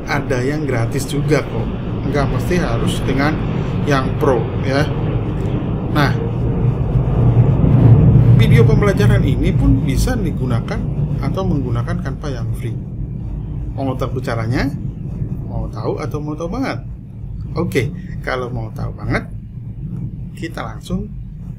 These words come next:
ke tayangan berikutnya. Ya, baik. Eh, kita buka tentunya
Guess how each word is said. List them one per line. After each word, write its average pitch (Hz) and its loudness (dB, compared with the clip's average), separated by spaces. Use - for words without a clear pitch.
ke - -4
tayangan 180 -4
berikutnya. - -6
Ya, 120 -20
baik. 123 -8
Eh, 120 -10
kita 147 -12
buka 127 -16
tentunya 120 -10